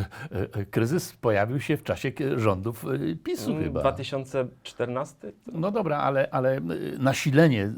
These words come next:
Speaker 1: e, całej tej sprawy
Speaker 2: Nie, no wtedy była taka nawałnica, bo przecież to Angela Merkel wtedy zaprosiła
Speaker 1: No dobrze, ale w
Speaker 2: wszystkich
Speaker 1: ciągu
Speaker 2: imigrantów.
Speaker 1: ośmiu lat,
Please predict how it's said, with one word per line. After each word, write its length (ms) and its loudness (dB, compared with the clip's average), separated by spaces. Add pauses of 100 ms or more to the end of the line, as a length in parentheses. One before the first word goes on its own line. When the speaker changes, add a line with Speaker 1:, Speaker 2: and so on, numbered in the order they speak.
(180)
Speaker 1:
e, 40 -10
całej 320 2
tej 120 -2
sprawy 300 0
Speaker 2:
Nie, 100 4
no 80 0
wtedy 260 -4
była 160 -6
taka 260 -8
nawałnica, 580 -4
bo 100 0
przecież 240 -6
to 140 0
Angela 300 2
Merkel 340 -2
wtedy 320 0
zaprosiła 540 -2
Speaker 1:
No 40 6
dobrze, 180 2
ale 40 4
w 60 0
Speaker 2:
wszystkich 100 -2
Speaker 1:
ciągu 160 4
Speaker 2:
imigrantów. 300 6
Speaker 1:
ośmiu 180 4
lat, 360 6